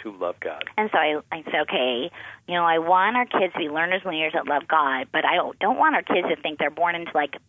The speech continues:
Speaker 2: boot camp,
Speaker 1: Yep.
Speaker 2: feral boot camp here. God, how can I make this fun?" And so we decided to have a learner leader day once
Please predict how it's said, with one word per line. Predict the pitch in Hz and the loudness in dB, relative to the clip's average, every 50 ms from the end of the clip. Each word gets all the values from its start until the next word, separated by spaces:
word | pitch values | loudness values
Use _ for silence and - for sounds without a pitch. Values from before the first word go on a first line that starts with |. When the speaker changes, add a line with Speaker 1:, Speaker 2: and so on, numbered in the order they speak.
| _ _ - | _ _ 4
Speaker 2:
boot | 220 247 - - - | 4 4 4 2 -4
camp, | - - 175 160 160 170 - | -4 -2 0 0 0 0 0
Speaker 1:
Yep. | 107 117 | 0 2
Speaker 2:
feral | 185 196 214 208 180 170 | 4 6 6 6 4 2
boot | - - 240 - - - | 0 -2 -2 -2 -2 -6
camp | - 196 160 156 - - | -6 -4 -2 -2 -2 -2
here. | 196 180 170 185 214 254 - - - - - - _ - | 0 0 2 2 2 0 -2 -8 -12 -12 -12 -10 _ 0
God, | 220 233 240 247 | 2 2 4 4
how | 247 294 | 2 0
can | - 294 285 | 2 0 0
I | 285 | 0
make | 202 165 - - | 0 -2 -4 -4
this | 175 - - - - _ _ _ | -6 -6 -6 -8 -18 _ _ _
fun?" | - 466 605 554 - 170 135 123 104 - - - - - - - _ - | 0 2 4 4 4 4 2 -2 -6 -14 -20 -20 -20 -20 -20 -18 _ -2
And | 180 190 185 190 - - - - | -2 -2 -2 -2 -4 -4 0 2
so | 208 185 180 180 180 | 4 6 6 6 4
we | 190 196 202 208 226 | 2 -2 -2 -2 0
decided | 247 277 - 208 190 175 185 180 175 - | 0 0 2 2 2 2 4 0 0 0
to | - | -2
have | 170 160 160 160 156 151 151 156 - - | -2 0 0 0 2 2 2 2 0 0
a | - 151 | -4 -4
learner | 151 147 156 165 165 180 196 185 | -4 -4 -6 -4 -2 -4 -4 -4
leader | 170 156 147 156 156 | -6 -6 -4 -4 -4
day | - 147 143 139 139 143 | -2 -2 -2 -2 -2 -4
once | - 131 151 156 214 214 208 | -6 -10 -8 -6 -6 -6 -6